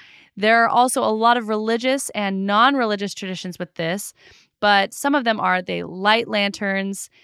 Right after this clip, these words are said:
there are riddles, they eat rice balls, there are lion dances. In some neighborhoods, children carry lanterns around the neighborhood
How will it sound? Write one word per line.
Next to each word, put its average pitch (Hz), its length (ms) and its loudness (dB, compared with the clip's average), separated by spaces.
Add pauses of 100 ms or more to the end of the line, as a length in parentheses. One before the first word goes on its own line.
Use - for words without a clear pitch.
(280)
there 185 200 0
are 180 160 0
riddles, 214 840 0 (180)
they 185 280 -4
eat 190 280 -8
rice 214 420 0
balls, 202 560 0
there 185 200 -4
are 170 160 -4
lion 202 420 -2
dances. 190 720 -4 (360)
In 214 220 -2
some 285 460 2
neighborhoods, 202 580 -2
children 214 460 -4
carry 208 320 -2
lanterns 202 520 -4
around 190 280 0
the 190 40 -4
neighborhood 190 520 -4